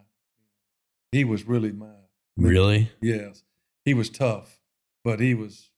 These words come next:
Speaker 1: he was good. And, uh, learned a lot from this guy.
Speaker 2: How did you learn about sales? I mean, f-, for me, look, you know, there's technical sales, which they know, they know the data and all that stuff. And then there's the, the, the relationship, personal side of sales. And you have,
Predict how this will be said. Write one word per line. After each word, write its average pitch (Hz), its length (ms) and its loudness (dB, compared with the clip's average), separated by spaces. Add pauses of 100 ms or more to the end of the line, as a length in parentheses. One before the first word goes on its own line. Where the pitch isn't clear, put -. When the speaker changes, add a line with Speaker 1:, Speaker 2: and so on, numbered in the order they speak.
(140)
Speaker 1:
he 120 60 -6
was 107 160 -12 (380)
good. 107 380 -6 (520)
And, 110 220 -6
uh, 104 120 -16 (120)
learned 117 160 -2
a 104 100 -16
lot 113 260 -8
from 107 160 -20
this 98 200 -20
guy. 110 80 -20 (760)
Speaker 2:
How 190 100 0
did 285 200 2
you 180 120 8
learn 127 240 4
about 95 300 2
sales? 82 340 0
I 92 40 0
mean, 95 120 2
f-, 120 280 -6
for 147 120 2
me, 160 320 2
look, 101 340 2
you 170 320 -2
know, 185 100 4
there's 120 200 2
technical 160 420 -2
sales, 90 380 0
which - 240 -4
they 104 140 2
know, 104 180 2
they 101 80 2
know 104 140 2
the 98 100 0
data 90 280 0
and 85 80 0
all 80 100 -2
that 78 60 -4
stuff. 87 200 -4 (640)
And 110 120 4
then 107 80 4
there's 98 280 2
the, 98 240 2
the, 90 140 0
the 92 100 0
relationship, 95 520 0
personal 92 420 -2
side 85 200 0
of 85 80 -2
sales. 85 200 -2
And 101 180 0
you 151 280 2
have, 98 320 0